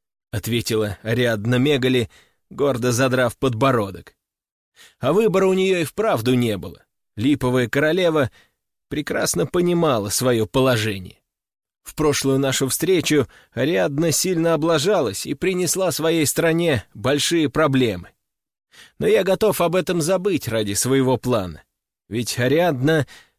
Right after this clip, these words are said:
достаточно умна, и теперь у неё нет поводов вредить ни мне, ни моей империи. Она опытная диверсантка и интриганка,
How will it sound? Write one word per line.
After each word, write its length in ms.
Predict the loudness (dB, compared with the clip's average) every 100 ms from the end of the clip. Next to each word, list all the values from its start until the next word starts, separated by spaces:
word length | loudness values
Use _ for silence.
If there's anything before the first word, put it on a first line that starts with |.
| _
достаточно 720 | -6 -4 -4 -4 -2 0 0
умна, 440 | 0 0 0 -2
и 100 | -6
теперь 340 | -8 -6 -2 0
у 60 |
неё 200 | 0 -2
нет 260 | -2 -2 -4
поводов 640 | -2 0 2 0 -2 -8
вредить 520 | -10 -2 -2 0 -2 -2
ни 140 | -2
мне, 400 | 0 0 0 0 _ _ _ _ -6
ни 160 | -2
моей 420 | 0 2 2 2
империи. 600 | 0 0 0 -2 -6 -14 _ _ _ _ _
Она 260 | -2 0 2
опытная 580 | 2 0 -2 -4 -2 0
диверсантка 920 | 0 -2 0 0 0 0 0 0 -2 -6
и 180 | -6
интриганка, 840 | -4 -2 -2 0 0 -2 -6 -10